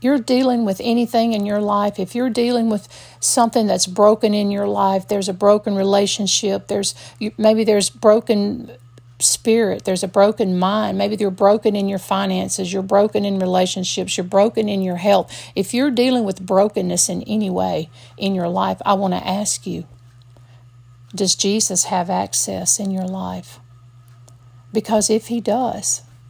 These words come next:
that access allows Him to work. That, that access allows Him to protect,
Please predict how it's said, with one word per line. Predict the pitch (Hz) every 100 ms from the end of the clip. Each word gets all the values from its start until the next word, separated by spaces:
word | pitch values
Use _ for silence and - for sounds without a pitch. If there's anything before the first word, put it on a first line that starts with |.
| - - - - - -
that | 202 226
access | 233 226 - - 208 185 180 - - - - - - - -
allows | 202 214 214 214 202 190 -
Him | - 208 160 90 - - - - -
to | - 214
work. | 185 196 185 - -
That, | 208 202 - - - -
that | 208 214 214
access | 220 214 - - 208 -
allows | - 185 202 214 208 -
Him | - 196 185 - -
to | - 214
protect, | - 185 - - 185 - -